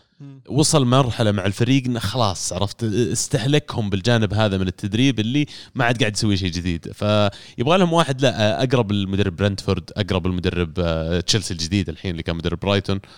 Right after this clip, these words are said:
Speaker 1: مم.
Speaker 2: يعني أبغى مدرب كذا جاي بيشطح، عنده فريق، عنده مقومات، وما بيروح يجيب لي رافائيل بينيتيز ولا أنشيلوتي ولا ذولي. يعني لا، جيب لك واحد جوعان يبغى يسوي شيء.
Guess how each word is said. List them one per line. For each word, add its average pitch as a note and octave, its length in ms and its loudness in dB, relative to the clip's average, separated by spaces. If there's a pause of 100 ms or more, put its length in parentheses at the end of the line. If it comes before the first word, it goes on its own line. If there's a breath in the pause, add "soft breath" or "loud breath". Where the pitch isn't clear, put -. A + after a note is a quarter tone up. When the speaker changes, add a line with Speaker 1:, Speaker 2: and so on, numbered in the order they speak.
(100 loud breath)
Speaker 1:
مم. C#3 100 -20 (180 loud breath)
Speaker 2:
يعني A2+ 220 2
أبغى B2 380 4
مدرب A#2 300 6
كذا F#2 240 0
جاي A2+ 400 4
بيشطح، G#2+ 560 0
عنده G2+ 180 2
فريق، G2+ 340 0
عنده G2 180 0
مقومات، F#2 720 0 (320 loud breath)
وما C#3+ 300 4
بيروح A#2+ 380 2
يجيب G#2 220 0
لي F2 120 0
رافائيل F#2 400 0
بينيتيز F#2 640 0
ولا E2+ 440 0
أنشيلوتي G2 580 0
ولا F2 220 0
ذولي. G2 280 2
يعني F#2+ 220 0
لا، D#3 200 2
جيب C3 280 -2
لك - 160 -2
واحد C#3 480 0 (200 soft breath)
جوعان G2 480 2
يبغى F#2+ 280 0
يسوي E2 260 0
شيء. D#2+ 220 -4